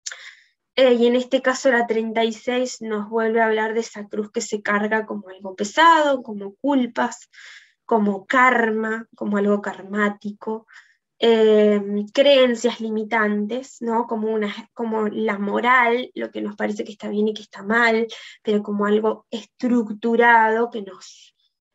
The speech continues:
que nos controla, que, que nos, que nos condiciona. Este, en un aspecto positivo hablamos de la espiritualidad, de la energía, eh,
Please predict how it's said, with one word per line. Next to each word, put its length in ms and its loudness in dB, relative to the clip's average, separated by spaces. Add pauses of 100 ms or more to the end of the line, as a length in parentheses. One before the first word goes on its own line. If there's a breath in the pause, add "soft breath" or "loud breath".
(120)
que 120 -2
nos 200 0
controla, 1040 4
que, 340 -6
que 120 -8
nos, 160 -8 (320)
que 160 -8
nos 160 -12
condiciona. 1200 2 (840 loud breath)
Este, 1000 -4
en 140 2
un 120 4
aspecto 440 -4
positivo 560 0
hablamos 380 0
de 120 -4
la 80 -10
espiritualidad, 960 2
de 100 -2
la 140 -6
energía, 840 -2 (560 loud breath)
eh, 560 0